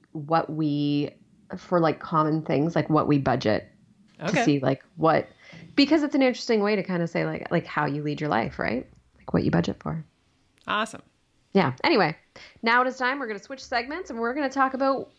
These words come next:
Speaker 1: what are you digging lately, which I've often tried to call, "Ooh, me likey,"
Speaker 2: <laughs>
Speaker 1: but it's not caught on.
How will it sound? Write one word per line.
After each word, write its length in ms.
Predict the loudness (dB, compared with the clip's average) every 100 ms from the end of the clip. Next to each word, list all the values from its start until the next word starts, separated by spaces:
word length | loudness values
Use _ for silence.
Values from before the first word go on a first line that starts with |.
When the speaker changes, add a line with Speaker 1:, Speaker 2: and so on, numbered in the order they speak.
| _ -8
Speaker 1:
what 400 | -2 0 0 -2
are 80 | -2
you 140 | 0
digging 320 | 0 2 4
lately, 540 | 4 4 2 -2 -4 -8 -16 -20 -20 _ _ -2
which 180 | 2
I've 200 | 4 4
often 340 | 4 2 0 -2
tried 220 | 0 0
to 60 | 2
call, 300 | 4 4 2
"Ooh, 180 | 0 2
me 180 | 2 0
likey," 520 | 0 0 0 0 -2 -10 -8
Speaker 2:
<laughs> 260 | -2 -2 2
Speaker 1:
but 100 | 2
it's 160 | 2 2
not 180 | 0 2
caught 180 | 2 2
on. 260 | 0 -4